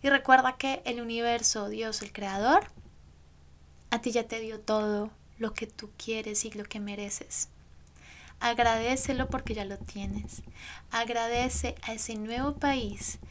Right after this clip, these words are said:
que te está dando la oportunidad de aprender, de renacer y de crecer. Tú no sabes, cuando empecé a agradecerle a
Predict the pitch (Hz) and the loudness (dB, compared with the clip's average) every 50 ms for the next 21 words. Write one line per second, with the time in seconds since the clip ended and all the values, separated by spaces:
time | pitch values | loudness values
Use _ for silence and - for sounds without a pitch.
0 | - - - - - 240 240 240 - 220 - - - 226 220 220 214 214 214 208 | -18 -18 -16 -8 -4 -4 -4 -4 -2 -2 -2 0 0 0 -2 -2 -4 -4 -4 -6
1 | 214 208 - - 214 208 208 - 220 214 208 208 202 196 190 196 196 - - 208 | -6 -6 -8 -10 -10 -10 -10 -8 -6 -4 -4 -4 -4 -6 -8 -10 -12 -12 -12 -10
2 | 202 196 202 196 - 202 208 208 196 202 196 196 202 - - - - - - - | -8 -6 -6 -6 -6 -6 -6 -6 -4 -4 -4 -4 -4 -6 -8 -8 -10 -10 -12 -14
3 | - - - - - - - - - - - - - - - 240 233 226 226 220 | -16 -18 -18 -18 -16 -12 -12 -12 -12 -12 -16 -16 -16 -10 -6 -6 -6 -6 -4 -4
4 | 233 226 226 220 208 214 214 202 - - - 220 214 208 - - - - - - | -4 -2 -4 -4 -4 -2 -2 -2 -2 0 0 -2 -2 -2 -2 -4 -4 -6 -8 -10
5 | - - - - - - 254 233 233 233 220 220 208 208 - - 214 208 202 - | -12 -14 -14 -12 -8 -6 -4 -2 -2 -2 -2 -2 -4 -4 -6 -4 -2 0 0 0
6 | - - 226 220 220 - - - - - - - - - - - - - - - | 0 0 -2 -4 -4 -6 -6 -8 -12 -14 -16 -16 -18 -18 -20 -20 -20 -20 -20 -20
7 | - - - - - - - - - - - - - - - - - - - - | -20 -20 -20 -20 -20 -20 -20 -20 -20 -20 -20 -20 -20 -20 -20 -20 -20 -20 -18 -12
8 | - 247 240 254 262 262 - 269 262 262 247 240 240 240 - - - 233 226 226 | -6 -2 0 4 4 8 12 12 12 12 12 12 6 2 -4 0 0 0 0 0
9 | 226 233 233 226 - 233 214 - - 233 226 226 - - - - 247 233 233 233 | -4 -6 -6 -4 -4 -2 -2 0 0 0 0 -2 -2 -4 -4 -2 0 0 0 0
10 | 233 233 233 233 226 220 226 226 220 220 214 208 - - 226 220 220 220 - 214 | -2 -4 -4 -4 -4 -4 -2 -2 -2 0 0 2 0 2 2 0 -2 -2 -4 -6
11 | 202 202 202 208 - - - - - - - - - - - - - - - - | -6 -6 -8 -10 -14 -18 -20 -20 -20 -20 -20 -20 -20 -20 -20 -20 -20 -20 -20 -20
12 | - - - - - - - - - - - - - - - 233 233 226 226 226 | -20 -20 -20 -20 -20 -20 -20 -20 -20 -20 -20 -20 -14 -6 -4 -4 -2 0 0 0
13 | 226 220 214 208 214 220 - | 0 -2 -2 -4 -6 -8 -10